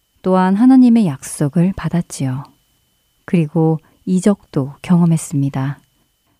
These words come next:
그러나 여전히 그는 하나님을 선뜻 신뢰하지는 못했습니다. 아직 하나님을 충분히 경험하지 못했기 때문인데요.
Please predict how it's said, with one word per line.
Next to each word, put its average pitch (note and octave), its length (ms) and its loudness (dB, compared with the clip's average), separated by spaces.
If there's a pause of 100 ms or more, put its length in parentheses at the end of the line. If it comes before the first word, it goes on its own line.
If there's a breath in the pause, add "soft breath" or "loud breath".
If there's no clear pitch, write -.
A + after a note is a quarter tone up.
그러나 G#3 360 2
여전히 G3 400 0
그는 F#3 320 0
하나님을 A3+ 500 4
선뜻 A3+ 600 -2
신뢰하지는 B3+ 600 2
못했습니다. C#3 1000 -2
아직 D3+ 520 -4
하나님을 F3 680 4
충분히 A3+ 640 4
경험하지 F#3 480 2
못했기 C#3+ 560 -4
때문인데요. D#3+ 840 -2